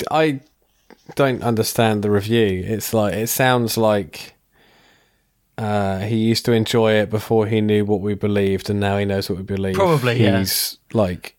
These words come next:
Speaker 1: that's too much for him or her or them.
Speaker 2: Maybe he felt disillusioned 'cause he didn't understand our politics, and when we were more vocal about them, he was like, "Oh, I liked them before I knew they were a bunch of fucking lefties or something." And it's like, well, we were the same people.
Speaker 1: Yeah.
Speaker 2: You know?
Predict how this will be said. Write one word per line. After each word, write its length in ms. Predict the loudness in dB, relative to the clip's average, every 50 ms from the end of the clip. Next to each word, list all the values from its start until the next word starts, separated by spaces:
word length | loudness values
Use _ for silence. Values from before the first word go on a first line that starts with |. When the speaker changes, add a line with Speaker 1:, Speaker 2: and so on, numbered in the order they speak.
| _ _ _ -4
Speaker 1:
that's 280 | -4 -2 -2 -2 -4
too 200 | -2 2 2 2
much 300 | 2 2 0 -2 -4 -6
for 160 | -4 -4 -4 -4
him 180 | -4 -6 -8 -12 -10
or 160 | -8 -6 -4
her 240 | -4 -4 -4 -6 -8 _ _ _ _ _ _ _ _ _ _ _ _ _ _ -4
or 120 | -2 0
them. 260 | 2 2 2 2 0 0
Speaker 2:
Maybe 340 | 0 2 2 2 2 2 2
he 200 | 2 2 2 2
felt 300 | 0 0 0 -2 -2 -2
disillusioned 680 | -2 -4 -2 0 2 2 2 2 2 2 0 0 0 0
'cause 180 | 0 0 0
he 100 | 0 0
didn't 340 | 0 2 0 0 0 0 0
understand 360 | 0 0 -2 0 0 0 2
our 80 | 2 0
politics, 520 | 0 0 0 0 0 -2 -4 -4 -4 -2
and 100 | -2 0 2
when 120 | 2 2
we 80 | 2 0
were 60 | 0
more 140 | 0 0 0
vocal 320 | 2 0 0 0 -2 -4 -2
about 220 | 0 0 0 0
them, 120 | 0 -2
he 80 | -2 -2
was 100 | -2 0
like, 100 | -2 -2 0
"Oh, 400 | 2 2 2 0 -2 -4 -8 -14 _ _ _ _ _ _ _ _ -2
I 120 | 0 2
liked 300 | 2 4 2 2 0 0
them 100 | -2 -2
before 340 | -4 -2 -2 0 2 2 2
I 40 | 2
knew 200 | 2 0 -2 0
they 140 | 0 0 0
were 100 | -2 -4
a 60 | -6 _ _ _ _ _ -4
bunch 200 | -4 -4 -4 -6
of 80 | -8
fucking 260 | -6 -6 -6 -4 -4
lefties 480 | -2 0 -2 -2 -4 -6 -6 -6 -6 -6
or 60 | -4
something." 320 | -2 -2 -2 -2 -2 -2 -2
And 120 | -2 -2
it's 120 | -2 -2
like, 160 | -2 -2 -2 0
well, 200 | 0 0 2 2
we 120 | 2 2
were 80 | 2 2
the 60 | 0
same 200 | 0 0 0 2
people. 400 | 0 -2 -4 -4 -8 -10 -10 -12 _ _ _ -2
Speaker 1:
Yeah. 380 | 2 4 6 6 6 4 0 -2 -6 -12 _ -4
Speaker 2:
You 120 | -2 0
know? 260 | 2 0 0 -2 -4